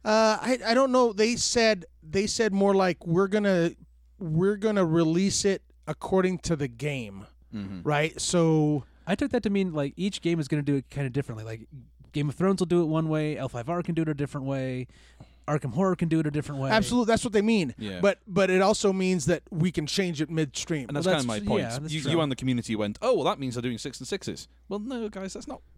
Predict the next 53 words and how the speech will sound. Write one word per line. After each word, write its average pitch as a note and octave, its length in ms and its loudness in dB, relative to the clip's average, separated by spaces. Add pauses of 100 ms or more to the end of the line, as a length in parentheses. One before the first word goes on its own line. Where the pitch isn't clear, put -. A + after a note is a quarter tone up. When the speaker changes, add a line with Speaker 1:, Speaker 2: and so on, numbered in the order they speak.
Speaker 2:
what D#3+ 240 -4
they F2+ 120 -12
said, E2+ 320 -14 (140)
to A2 80 -14
be F#2 80 -14
fair. - 380 -16
So, - 160 -16 (500)
you A#2+ 80 -6
know, G#3 80 2
Speaker 3:
They, G#3+ 40 4
Speaker 2:
I - 40 2
Speaker 3:
they G#3 120 2
Speaker 2:
mean, G3+ 80 2
yeah, - 80 0
Speaker 3:
did D#4 80 2
Speaker 2:
reasonable D#3+ 140 -8
Speaker 3:
strongly A#3 420 2
Speaker 2:
call. G#3+ 60 2
Speaker 3:
imply G3 400 -2
that C3+ 240 -4
it C#3 80 -4
would C#3 140 -2
always D#3+ 220 0
be D#3 120 -2
a C#3+ 60 -2
six - 260 -8
and A#2 80 -10
six, C#3+ 300 -6
which C#3+ 120 -6
is, D#3 200 -8 (120)
which, F#3 280 -4
Speaker 2:
Yeah. F3 100 -6
Speaker 3:
uh, F#3 40 0
yes, F#3+ 320 -2
they C#3 120 -6
can D3 140 -6
always E3+ 260 -2
change C#3+ 320 -8
it, A#2 140 -16
and C#3+ 180 -6
I'm C#3+ 100 -8
not D3 200 -6 (100)
arguing D3+ 360 -4
that B2 80 -8
Speaker 2:
Yeah. - 120 -16
Speaker 3:
they A2+ 160 -10 (400)
should D#3 220 -4
always D#3 220 0
do D3+ 160 0
a C3+ 40 -4
six C#3+ 240 -8
and A#2+ 100 -12
six. B2 440 -8